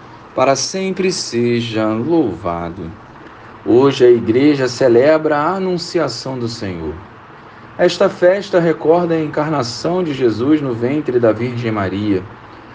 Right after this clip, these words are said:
e dá início a uma nova história que transformaria o rumo deste mundo.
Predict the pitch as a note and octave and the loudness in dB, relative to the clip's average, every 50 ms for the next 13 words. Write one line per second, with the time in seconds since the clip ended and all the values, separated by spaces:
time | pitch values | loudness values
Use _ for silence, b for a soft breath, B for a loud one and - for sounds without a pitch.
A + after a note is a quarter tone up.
0 | B B B B B B - G3+ G3 F#3 F3 F3+ G3 G3+ F3+ E3+ F3+ G#3+ A3+ G#3+ | B B B B B B -6 0 4 4 4 4 4 2 0 0 0 -2 -2 -4
1 | - - G3 F#3+ F#3+ F#3 F3 F3+ F3 F3 F3+ E3 E3+ - - - D3+ D#3+ F3 F3+ | -4 -2 0 0 0 2 2 2 2 4 2 2 0 -2 -2 2 4 4 4 4
2 | F3+ E3+ E3+ F3 E3 E3 E3+ E3+ E3 - E3 D#3+ E3 E3 D#3+ D#3 D#3 E3 E3 D#3 | 2 0 0 -2 0 0 -2 -2 -2 -2 -2 0 2 2 2 4 4 4 4 4
3 | C3 A#2+ C#3+ E3 F#3 F#3 E3+ D3 C3 B2+ B2 A#2 - - G#2+ G2 F2+ F2 E2+ E2 | 4 2 0 0 0 0 -2 0 0 -2 -2 -2 -4 -6 -6 -6 -6 -6 -8 -8
4 | D#2+ D#2 D#2 E2 | -10 -10 -12 -14